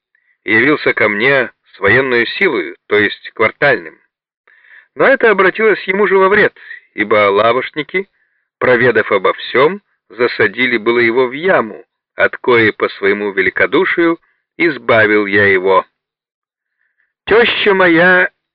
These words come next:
не унимается. Её не переменяет ничто,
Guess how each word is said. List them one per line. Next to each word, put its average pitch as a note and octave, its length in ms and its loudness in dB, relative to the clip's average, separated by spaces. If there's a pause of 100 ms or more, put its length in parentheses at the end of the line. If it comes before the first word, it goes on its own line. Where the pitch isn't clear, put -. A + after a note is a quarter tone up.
не C3 160 -2
унимается. C3+ 720 0 (1120)
Её C#3 880 0 (120)
не C3 200 -2
переменяет B2 880 0
ничто, A2 800 2